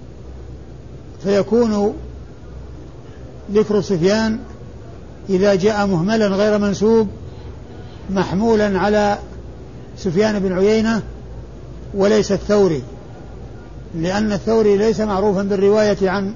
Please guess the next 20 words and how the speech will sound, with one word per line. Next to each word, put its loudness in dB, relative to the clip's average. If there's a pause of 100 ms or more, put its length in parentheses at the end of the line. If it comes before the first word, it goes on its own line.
(120)
سفيان 0
بن 0
ع-، -2
عن، -2 (440)
عن 0
الزهري، 4 (1040)
وإنما 0 (220)
روى 4
عنه 2
بالواسطة. 4 (760)
وأما 0
سفيان 0
بن 0
عيينة 2 (680)
فقد 0
عرف 4
بكثرة 2
الرواية 4 (760)
عن -2 (840)
الزهري 4